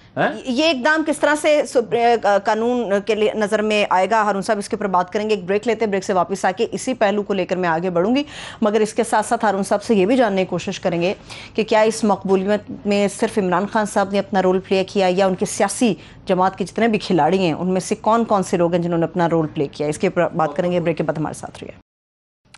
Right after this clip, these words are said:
Speaker 2: Welcome back। हारून साहब, इमरान खान साहब के ऊपर तो बात करेंगे, मगर जिस तरह से आप एस्टैब्लिशमेंट के हवाले से बात कर रहे थे, क्या कह सकते हैं कोई ब्रेकथ्रू होने जा रहा है,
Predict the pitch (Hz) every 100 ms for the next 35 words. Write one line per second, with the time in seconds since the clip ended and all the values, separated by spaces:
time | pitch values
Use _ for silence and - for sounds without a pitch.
0 | - - - _ 254 240 240 190 180 -
1 | _ - 240 247 277 392 370 - _ 233
2 | 233 233 233 269 - 254 247 233 226 220
3 | 196 - 220 226 233 214 220 214 - 240
4 | 247 220 208 - 185 190 - 220 247 190
5 | 170 - 170 143 147 165 139 147 165 165
6 | - - - - 269 269 202 214 - 247
7 | - 226 214 - - - - - 240 175
8 | 180 185 - 240 214 190 185 185 175 180
9 | 180